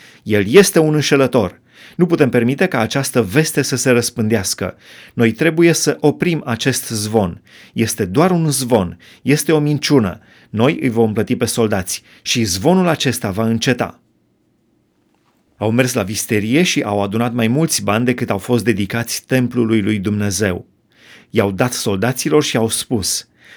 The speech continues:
„Cred că aceasta va rezolva problema voastră.”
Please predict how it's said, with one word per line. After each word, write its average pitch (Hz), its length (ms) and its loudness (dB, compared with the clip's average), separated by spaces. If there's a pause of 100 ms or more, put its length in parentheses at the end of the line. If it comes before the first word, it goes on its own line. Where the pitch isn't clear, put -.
„Cred 190 220 2
că - 100 -2
aceasta 143 460 0
va 120 120 2
rezolva 117 420 2
problema 101 460 0
voastră.” 107 640 -4